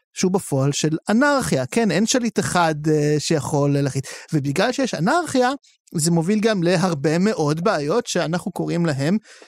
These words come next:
חדשות החוץ, כן? או, או יחסי חוץ. כלומר, זה בדיוק כזה של, אני לא יודע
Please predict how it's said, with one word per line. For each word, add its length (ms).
חדשות 360
החוץ, 380
כן? 340
או, 100
או 160
יחסי 500
חוץ. 360
כלומר, 340
זה 100
בדיוק 260
כזה 140
של, 120
אני 180
לא 100
יודע 600